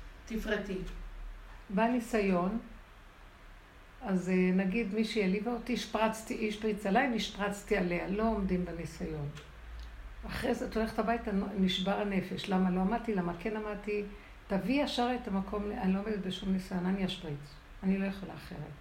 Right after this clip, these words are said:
Speaker 2: זה השלמה וקבלה והתמעטות, הכנעה לפני בורא עולם. כל זה אתה הבאת להחזיר אותי לנקודה שאני לא ארים ראש.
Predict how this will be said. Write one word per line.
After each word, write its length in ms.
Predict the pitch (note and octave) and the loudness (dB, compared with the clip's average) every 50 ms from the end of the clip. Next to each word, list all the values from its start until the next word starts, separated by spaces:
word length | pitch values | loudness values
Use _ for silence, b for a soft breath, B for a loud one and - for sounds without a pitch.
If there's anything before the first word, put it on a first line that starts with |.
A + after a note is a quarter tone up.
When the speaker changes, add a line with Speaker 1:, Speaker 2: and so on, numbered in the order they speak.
| B B B B B B B B B - | B B B B B B B B B -6
Speaker 2:
זה 100 | G#3 G#3 | -4 -2
השלמה 360 | G#3 F#3+ - A3 G#3 G3+ G#3 G#3 | -2 -2 -2 -2 -2 -2 -2 -2
וקבלה 560 | G#3 G#3 F#3+ - G3 F#3 - F3 F3 G3+ A3+ A#3+ A3+ | -4 -4 -4 -4 -4 -2 -2 0 0 2 2 0 0
והתמעטות, 720 | G#3 F#3+ G3 - G#3 F#3+ F3+ F3+ F3+ - - C4+ C4+ - - | -2 -4 -2 -2 0 2 2 2 0 -2 -6 -6 -6 -6 -6
הכנעה 440 | F#3+ - - - F3+ E3 F3 D3+ D3 D3 - F#3 E3 | -8 -6 -6 -6 -6 -4 -4 -4 -6 -6 -6 -8 -8
לפני 240 | D3+ - G3+ F#3+ F3+ | -8 -4 -2 0 0
בורא 280 | F3 F3+ F3 E3+ E3+ E3 | 0 -2 -6 -8 -8 -8
עולם. 180 | E3 E3 E3 D#3+ E3 B B B B B | -8 -8 -8 -10 -10 B B B B B
כל 160 | - C4 B3+ | 0 0 2
זה 120 | A3+ B3+ A3 | 2 2 0
אתה 160 | G#3+ - G#3+ | 0 0 0
הבאת 280 | G#3 G3 A#3 A#3 A#3 | 0 0 0 -2 -2
להחזיר 400 | B3+ A#3 A3+ A3+ - - A#3 A#3+ | -2 -2 -2 -2 -2 -2 -2 -2
אותי 180 | A#3 A#3 - A#3+ | -2 -2 -4 -4
לנקודה 480 | A3+ A3 A3 A3 - G3 F#3+ G#3 G3+ F#3+ | -4 -4 -4 -4 -6 -6 -6 -6 -6 -6
שאני 300 | G3 - G3 F#3 F#3+ G3 | -6 -4 -2 0 0 0
לא 100 | F#3+ F#3+ | 0 -2
ארים 260 | F3+ E3+ - E3 D#3 D3+ D3 | -2 -4 -6 -8 -8 -8 -8
ראש. 240 | C#3+ D3 C#3+ - | -8 -8 -10 -10